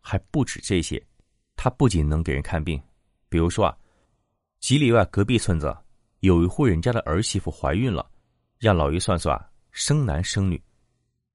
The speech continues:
老于呢，也没有见到这家的儿媳妇，闭上眼睛想了想说：“嗯，俩，一小子一闺女。”结果生下来真是龙凤胎。神了！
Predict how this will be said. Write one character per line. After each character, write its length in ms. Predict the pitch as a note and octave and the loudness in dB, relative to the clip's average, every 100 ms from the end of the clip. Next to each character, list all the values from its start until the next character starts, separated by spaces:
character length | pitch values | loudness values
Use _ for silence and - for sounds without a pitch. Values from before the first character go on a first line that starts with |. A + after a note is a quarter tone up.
| _ _ - | _ _ 4
老 160 | G2 | 6
于 140 | G2+ C#3 | 6 4
呢， 280 | C#3+ E2 C#2+ F2 - - | 2 2 0 -10 -14 -2
也 140 | E2+ | 0
没 100 | G2 | 2
有 80 | A2+ | 0
见 180 | - C3 | -2 0
到 140 | G2 | 0
这 100 | F#2 | 0
家 140 | E2+ | -2
的 80 | D2 | 0
儿 160 | A#1+ D#2 | -2 -6
媳 180 | - D#2+ | -4 -6
妇， 180 | - - _ _ _ _ - | -6 -14 _ _ _ _ 0
闭 120 | G#2+ | 2
上 160 | F#2 C#2+ | 2 -2
眼 60 | |
睛 120 | D#2+ | -2
想 180 | F#2 D2 | -2 -2
了 60 | E2 | -2
想 180 | D#2 C2+ | -2 -4
说 260 | D#2 C2 - _ _ - - - | -4 -6 -8 _ _ -20 -20 -14
：“嗯， 500 | - D#2+ E2 D#2 C2 - _ _ _ - | -4 -2 0 -2 -6 -12 _ _ _ -8
俩， 500 | C#2 B1+ D#3 F2 - _ _ _ _ | -4 -2 2 2 0 _ _ _ _
一 220 | - E2+ D#2 | -6 -4 -2
小 280 | D#2 B1+ | -2 -4
子 160 | B1+ D2+ | -4 -6
一 120 | D#2+ | -6
闺 260 | - G2 G#2 | 0 2 2
女。” 140 | F2 - _ _ _ _ _ _ _ _ - | 0 -6 _ _ _ _ _ _ _ _ -4
结 160 | A3+ F#3 | 0 2
果 80 | |
生 160 | - C#3 | 2 2
下 140 | B2 | 2
来 260 | D#2+ C#2+ D#2 - - - - | 2 2 -2 -8 -20 -20 -4
真 340 | - G#3 A3 | 2 2 2
是 180 | - - | 0 0
龙 320 | D2+ C#2+ D2+ | 0 0 -2
凤 180 | - E2 | -2 -2
胎。 240 | - D2+ - _ _ _ _ _ _ _ _ _ | -2 -4 -4 _ _ _ _ _ _ _ _ _
神 280 | - - D2+ | -8 -2 0
了！ 240 | F2+ C#2 | 0 -2